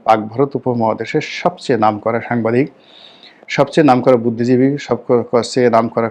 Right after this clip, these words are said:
কবি সাহিত্যিক সবাই তার সঙ্গে ছিলেন। আপনি চিন্তা করুন, আহ, কবি শামসুর রহমান, কবি আল মাহমুদ, তাদের মধ্যে ডিফারেন্স ছিল, কিন্তু দুজনেই তাকে ভালোবাসতেন।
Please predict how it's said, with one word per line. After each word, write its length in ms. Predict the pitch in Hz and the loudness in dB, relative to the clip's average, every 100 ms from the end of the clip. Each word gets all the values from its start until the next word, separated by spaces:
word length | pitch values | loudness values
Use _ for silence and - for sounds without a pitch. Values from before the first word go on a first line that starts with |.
| - | 0
কবি 160 | 131 | 0
সাহিত্যিক 340 | 120 117 - 175 | 0 -4 -6 -2
সবাই 220 | 147 117 | 0 0
তার 120 | 98 | -2
সঙ্গে 260 | - 95 95 | -6 -12 -12
ছিলেন। 300 | - 92 - _ _ _ _ _ - | -12 -12 -14 _ _ _ _ _ -6
আপনি 180 | 156 | -2
চিন্তা 240 | 165 165 160 | 0 2 4
করুন, 280 | 160 123 - - _ _ _ _ _ - | 4 2 0 -8 _ _ _ _ _ -4
আহ, 120 | 123 | -2
কবি 200 | 117 160 | 4 4
শামসুর 320 | - 135 135 | 4 0 2
রহমান, 280 | 120 113 113 113 | 0 2 -2 0
কবি 140 | 131 | 4
আল 120 | 107 | 4
মাহমুদ, 360 | 101 92 95 92 | 2 -8 -12 -8
তাদের 200 | - 139 | -2 2
মধ্যে 140 | 156 151 | 2 2
ডিফারেন্স 420 | 123 - 135 117 | 0 0 0 0
ছিল, 140 | 104 | -6
কিন্তু 180 | 104 120 | -6 -4
দুজনেই 440 | 127 127 131 208 269 _ _ _ - | 0 2 4 2 0 _ _ _ -8
তাকে 180 | - 220 | -4 -2
ভালোবাসতেন। 640 | 139 98 98 95 - 98 | -2 -4 -4 -8 -12 -14